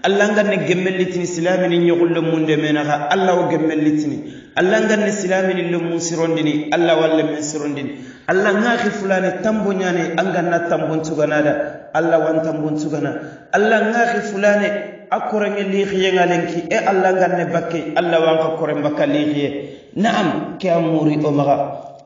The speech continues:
Angana Qur'ane fay. Allah jalla wa ala. Ali kumo surulaga Allah gadi jakki. Ati manne, "والذين جاءوا من بعدهم يقولون ربنا اغفر لنا."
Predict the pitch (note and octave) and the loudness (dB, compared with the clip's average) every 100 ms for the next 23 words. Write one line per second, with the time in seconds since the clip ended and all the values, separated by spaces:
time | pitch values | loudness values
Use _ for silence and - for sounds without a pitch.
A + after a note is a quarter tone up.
0 | - G#3+ G3+ F#3+ F#3 E3+ E3+ E3 E3 D3+ | -4 0 2 4 4 4 4 0 -2 -2
1 | D3+ - - - - _ _ _ _ - | -4 -8 -12 -20 -20 _ _ _ _ -20
2 | _ _ D#3 F#3 F#3 E3+ F3+ E3+ E3 E3 | _ _ 0 4 4 4 2 4 4 4
3 | D#3+ E3 F#3+ F3 - - - - - - | 4 4 4 2 2 -4 -10 -14 -20 -20
4 | _ - D3+ F3+ F3 F3 F3 F3 E3 D#3+ | _ -4 0 0 0 0 2 2 2 4
5 | D#3 D#3 D#3+ D#3 D#3 D#3+ D3+ D3+ D3 D3+ | 4 4 4 2 2 2 2 2 2 2
6 | D#3 D3+ - - - - _ - - G3+ | 0 0 -2 -6 -12 -20 _ -2 0 0
7 | G3 F3+ D#3 E3+ F3 E3 F3 F3+ F3 E3 | 2 2 2 4 4 4 4 4 4 2
8 | F3 E3 E3 E3 D#3+ D#3+ C#3 D#3+ D#3+ D#3 | 2 2 2 0 2 2 2 2 2 2
9 | D3 B2 - F3 - F3 E3+ E3 D#3+ D3+ | 0 -2 -2 -2 0 2 2 4 4 4
10 | D3+ D3+ D#3+ D#3 D#3 C#3+ - D3+ D3 D#3 | 4 2 2 2 2 0 -2 -2 0 0
11 | D3 | 0